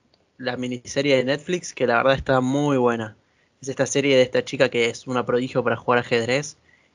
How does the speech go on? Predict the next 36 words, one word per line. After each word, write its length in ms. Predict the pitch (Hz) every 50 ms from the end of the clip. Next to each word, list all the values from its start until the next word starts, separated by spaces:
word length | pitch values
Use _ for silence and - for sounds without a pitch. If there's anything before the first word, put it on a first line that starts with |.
| _ _ -
y 120 | 147 127
la 120 | 123 117
verdad 200 | 117 120 131 135
que 80 | 131 139
me 80 | 127 123
encantó. 400 | 120 123 117 117 110 120 110 - _ _ _ _ _ _ _ _ _ _ -
Me, 440 | 135 139 139 135 131 127 127 123 120
me 220 | 123 123 123 123
vi 160 | 120 131 139 143
los 220 | 151 143 143 -
últimos 380 | 156 143 151 143 139 131 117 -
cuatro 300 | - 143 139 135 135 139
episodios 360 | 127 120 - 139 139 131 -
que 100 | - 123
me 160 | 123 120 123
quedaban 320 | - 127 123 131 127 123
de 80 | 120 113
corrido, 520 | - 127 120 - 135 139 151 170 185 202 - _ _ _ _ _ _ -
en 100 | 127 127
toda 140 | 131 135 135
una 140 | 131 123 -
tarde, 360 | 135 139 147 160 175 190 - _ _ _ _ _ _ _ _ _ _ _ _
que 100 | - 127
habré 140 | 123 123 131
tardado 760 | 127 131 123 127 127 131 131 131 127 123 117 113 117 113 - _ - - - - _ -
tres 280 | 131 123 120 - -
horas, 500 | 135 143 143 147 156 160 156 - - _ _ _ _ _ - - - _ _ _ _ _ _ _ _ _ -
más 220 | 143 143 127 -
o 40 | 147 131
menos, 240 | 135 135 131 120
un 60 | 127 120
poco 180 | 135 127 131 131
más, 340 | 135 135 135 135 131 -
un 80 | 127 120
poco 160 | 117 123 127
menos. 360 | 127 127 143 156 160 - -